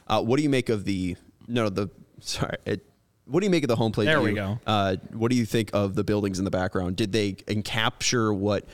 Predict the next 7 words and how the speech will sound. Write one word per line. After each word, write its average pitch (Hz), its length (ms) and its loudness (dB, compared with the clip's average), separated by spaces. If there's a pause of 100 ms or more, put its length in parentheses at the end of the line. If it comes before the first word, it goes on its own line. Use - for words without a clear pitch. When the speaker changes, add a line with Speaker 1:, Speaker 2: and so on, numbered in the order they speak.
(140)
Speaker 1:
you 123 180 2
wanted 117 680 2 (160)
the 123 140 -2
outfield 117 380 0
to 113 60 0
look 113 200 0
like? 120 240 0